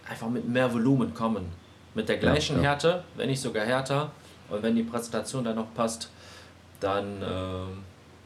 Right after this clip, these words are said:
Speaker 1: ja, gehe ich davon aus. Ich weiß, ich sag das jedes Jahr. <laughs> Jedes
Speaker 2: <laughs> Aber
Speaker 1: Mal.
Speaker 2: ja, klar, aber
Speaker 1: Ja, aber das ist halt mein Ziel, ne? Ich will
Speaker 2: Ist so.
Speaker 1: abräumen. Ich will die Profikarte
Speaker 2: Mhm.
Speaker 1: holen und darüber hinaus noch den Gesamtsieg, ne? Weil ich,
Speaker 2: Stimmt.
Speaker 1: vielleicht nur eine kleine Anekdote.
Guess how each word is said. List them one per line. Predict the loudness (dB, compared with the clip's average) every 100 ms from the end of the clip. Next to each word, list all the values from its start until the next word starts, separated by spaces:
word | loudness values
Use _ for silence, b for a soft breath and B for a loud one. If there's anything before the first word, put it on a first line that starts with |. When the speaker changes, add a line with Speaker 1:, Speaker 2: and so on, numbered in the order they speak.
| -8
Speaker 1:
ja, | -2 -2 -2 -6
gehe | -4
ich |
davon | -4 -2 0
aus. | 2 0
Ich | 0 2
weiß, | 2
ich | 4
sag | 0
das | 0 -2
jedes | 0 2
Jahr. | 4 4 2 -2 -2 -2 4
<laughs> | 10 12 12 12
Jedes | 10 6 8
Speaker 2:
<laughs> |
Aber | 10 10
Speaker 1:
Mal. | 10
Speaker 2:
ja, | 10
klar, | 10 10 8 6 -2 0
aber | 6
Speaker 1:
Ja, | 8 8
aber | 6
das | 4 2
ist | 2
halt | 4
mein | 2 0
Ziel, | 0 0
ne? | 0 -2
Ich | -2 -4 0 6
will |
Speaker 2:
Ist | 8
so. | 8
Speaker 1:
abräumen. | 8 6 2 2 2 -6
Ich | -8 0
will | 2 2
die |
Profikarte | 0 4 6 8 6 4
Speaker 2:
Mhm. | 2
Speaker 1:
holen | 4 2 0 B -6
und | 0 4
darüber | 4 2 0
hinaus | 2 2 2 0
noch | -4
den | 0
Gesamtsieg, | 0 0 -2 -6 -8 -2
ne? | -2 -2 B B B 0
Weil | 4 4
ich, | 2
Speaker 2:
Stimmt. | 2 4
Speaker 1:
vielleicht | 4 2 2
nur | 0
eine | 0
kleine | 2 2 2
Anekdote. | 0 0 2 2 2